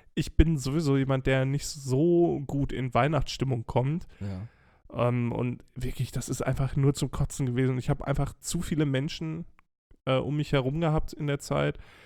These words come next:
Speaker 1: Ich, ich liebe meine Familie, ohne Frage.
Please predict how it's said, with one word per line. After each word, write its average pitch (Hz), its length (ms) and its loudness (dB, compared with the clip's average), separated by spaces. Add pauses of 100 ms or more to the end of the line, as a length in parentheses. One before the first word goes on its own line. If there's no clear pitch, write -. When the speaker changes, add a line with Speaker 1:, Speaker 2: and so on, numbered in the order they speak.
(1120)
Speaker 1:
Ich, - 220 -4
ich 139 160 -6
liebe 156 380 6
meine 160 220 4
Familie, 165 560 0
ohne 156 200 0
Frage. 185 500 2